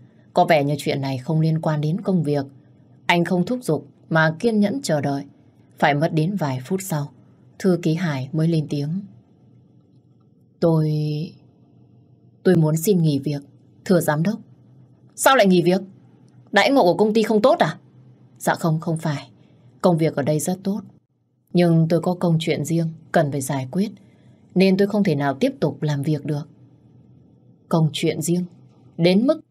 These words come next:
phải nghỉ việc sao?" "Vâng, giám đốc, tôi xin lỗi." "Anh đâu có làm gì sai đâu mà phải xin lỗi. Đây là điều không ai mong muốn. Thôi được rồi, ngày mai anh xuống phòng tài vụ, lấy tiền lương tháng này. Mọi chuyện còn lại,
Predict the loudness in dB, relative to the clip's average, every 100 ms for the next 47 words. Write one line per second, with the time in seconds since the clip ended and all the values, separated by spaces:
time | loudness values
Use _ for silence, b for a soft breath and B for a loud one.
0 | _ 2 2 4 2 2 0 0 -4 -4
1 | -14 _ _ _ _ _ -2 0 -2 -4
2 | -2 0 -2 -6 -16 -2 -2 0 0 0
3 | -2 -8 _ _ _ _ _ _ _ _
4 | _ 0 2 4 4 4 2 0 -2 -4
5 | -2 0 2 2 0 -2 -6 -4 -2 -2
6 | -6 -10 -16 _ _ _ 4 4 4 4
7 | 2 2 0 2 2 2 2 0 -2 -6
8 | -14 _ 0 2 2 2 0 -4 b b
9 | b 0 2 4 4 4 2 0 0 -2
10 | 0 -2 0 -4 -6 -16 _ _ 2 2
11 | 4 2 2 0 -2 -4 -4 -6 -8 _
12 | b b b 2 2 2 2 2 0 0
13 | -2 -6